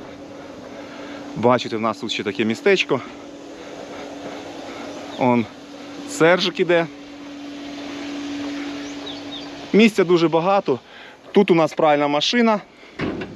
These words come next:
Поки що не користувались, але будемо.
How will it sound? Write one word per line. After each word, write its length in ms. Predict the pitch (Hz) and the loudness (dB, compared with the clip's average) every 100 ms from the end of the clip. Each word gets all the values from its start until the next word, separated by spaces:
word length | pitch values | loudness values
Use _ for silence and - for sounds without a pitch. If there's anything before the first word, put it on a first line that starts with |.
| - - - - - - - - | -12 0 0 0 -12 -12 -10 0
Поки 220 | 156 151 | 2 2
що 120 | 156 | 0
не 80 | 139 | 2
користувались, 680 | 147 135 185 214 202 180 - | 2 0 2 4 4 2 -4
але 300 | - 131 180 196 - - - - - - - | -2 2 2 -2 -12 -20 -20 -12 -12 -12 -4
будемо. 460 | 113 117 104 98 | 4 6 6 2